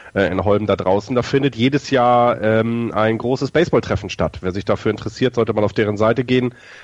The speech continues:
Äh, zu Pfingsten findet dort immer ein Fun-Turnier statt, wo die Leute sich verkleidet und, äh, t-, ähm, ja, jetzt ist hier T-Baseball spielen, also vom, vom, also nee, da wird, äh, nee, das ist dann von unten geworfen, also so ein bisschen wie Softball. Und es findet ein tatsächlich, äh, Hardball-Turnier statt.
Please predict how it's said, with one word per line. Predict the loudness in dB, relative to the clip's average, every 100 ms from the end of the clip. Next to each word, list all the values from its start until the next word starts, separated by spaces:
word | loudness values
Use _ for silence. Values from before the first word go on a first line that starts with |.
| 0
Äh, | 2 2
zu | 0
Pfingsten | -4 -4 -4 -8 -6 -4
findet | -2 0 0
dort | 0
immer | 0 0 2
ein | 2 0 -2
Fun-Turnier | 0 0 0 -2 0 0
statt, | 0 0 -2 -2
wo |
die | 0
Leute | 2 0
sich | -2 -6
verkleidet | -6 -4 0 2 2 -2
und, | -4 -6 -6
äh, | -6 -8
t-, | -8 -2
ähm, | 0 2 0 -6 -12 -18 -18 -18 _
ja, | 0
jetzt | 0
ist | -2
hier | -4 -2
T-Baseball | 0 2 0 2 0
spielen, | 2 2 2
also | 0 -2
vom, | -2 -4
vom, | -4 -4 -2 -6 -10 _ -20 -12 -6
also | -4
nee, | -2
da | -2 -2
wird, | 0
äh, | 2
nee, | 2 2
das | -4
ist | -6 -4
dann | -2
von | 0
unten | -2 -2
geworfen, | -2 -2 -2 -2
also | -2 0
so | 0
ein |
bisschen | 0 -2
wie | -4
Softball. | -2 -4 0 0 2
Und | 2 2
es | 2
findet | 2 2 0
ein |
tatsächlich, | -4 -2 -2 0 0 0 -4 2
äh, |
Hardball-Turnier | 4 4 4 0 0 0 0 0 -2 -2
statt. | 0 0 -2